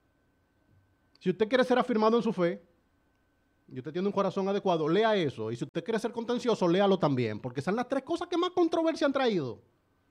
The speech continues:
En escasos cinco capítulos, el apóstol Pablo habla acerca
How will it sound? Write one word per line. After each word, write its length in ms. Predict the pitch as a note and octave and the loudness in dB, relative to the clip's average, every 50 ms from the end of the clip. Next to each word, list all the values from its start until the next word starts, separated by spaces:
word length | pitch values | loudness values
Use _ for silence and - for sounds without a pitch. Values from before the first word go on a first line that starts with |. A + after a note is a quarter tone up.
| _ _ _ _ _ _ _ _ _ _ _ _ _ _ _ _ _ _ _ _ _ _ _ _ _ _ _ _ _ - _ _ _ _ - _ | _ _ _ _ _ _ _ _ _ _ _ _ _ _ _ _ _ _ _ _ _ _ _ _ _ _ _ _ _ -20 _ _ _ _ -8 _
En 140 | - F#3+ A3 | 0 2 2
escasos 460 | A3 G3+ - - B3+ C4+ - C#4+ B3 | 2 2 4 4 4 4 4 2 2
cinco 280 | - C#4+ C#4+ - C#4 B3 | 2 0 0 0 0 0
capítulos, 560 | C4 B3+ - - C4+ G#3+ - G3+ F#3+ F3+ - | 0 -2 -2 -2 -2 -2 -2 -2 -2 -2 -2
el 100 | - F3+ | -4 -4
apóstol 340 | F#3+ - - F#3+ - A#3+ G#3 | -4 -4 -4 -4 -4 -4 -2
Pablo 420 | F3 G#3+ G3+ F#3+ F#3 F3+ E3+ E3+ - | 0 0 0 2 0 0 -2 -2 2
habla 320 | A#3 A#3+ A#3 G3 E3+ D#3 | 4 4 4 4 2 0
acerca 640 | D3+ - E3 D3 - G3 F3+ D3+ - - A#2+ A2+ - | -2 0 -2 -2 0 -2 -2 -2 -2 -6 -8 -8 -10